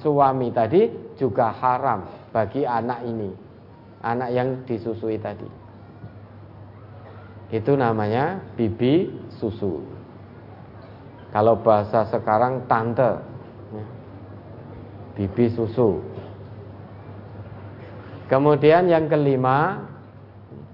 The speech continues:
yang kelima itu saudara, a-, apa namanya, keponakan susu.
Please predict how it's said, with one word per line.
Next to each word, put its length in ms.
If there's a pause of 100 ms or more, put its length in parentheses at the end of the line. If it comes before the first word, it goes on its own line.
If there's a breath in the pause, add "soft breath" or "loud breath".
(960)
yang 240
kelima 520
itu 440 (800)
saudara, 1000 (200)
a-, 320
apa 160
namanya, 440
keponakan 1000 (320)
susu. 560